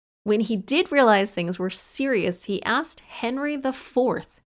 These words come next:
yes, the King of England, for help. That same month, Charles the sixth had a severe mental health attack.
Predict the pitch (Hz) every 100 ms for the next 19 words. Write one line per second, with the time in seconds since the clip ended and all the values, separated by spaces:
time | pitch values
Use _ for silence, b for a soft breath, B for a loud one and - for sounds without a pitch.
0 | - 180 175 - - 214 - - 285 269
1 | 208 254 247 170 - 175 - - 175 -
2 | - - - - _ _ _ _ _ _
3 | _ - - - 302 302 147 - - 202
4 | 175 175 220 - - - 160 180 - 175
5 | - - 170 180 170 160 165 156 139 -
6 | - - _